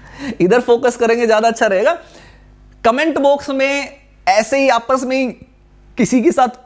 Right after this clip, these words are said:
चैट में लगे रहने से ना तो कोई पटने वाला ना कोई पटने वाली। पढ़ाई पे ध्यान दोगे तो सब कुछ हो जाएगा।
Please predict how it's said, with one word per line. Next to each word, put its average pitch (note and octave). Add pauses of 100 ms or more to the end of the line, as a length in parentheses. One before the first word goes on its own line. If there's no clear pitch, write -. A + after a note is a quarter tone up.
(220)
चैट A3
में A#3
लगे A3+
रहने G#3
से C4
ना F#3+
तो G#3+
कोई A#3+
पटने G#3
वाला G#3+
ना A#3
कोई G#3
पटने G3
वाली। G3+ (680)
पढ़ाई E3+
पे A#3
ध्यान F#3+
दोगे A#3
तो C4+
सब C#4
कुछ C#4
हो G3+
जाएगा। C3+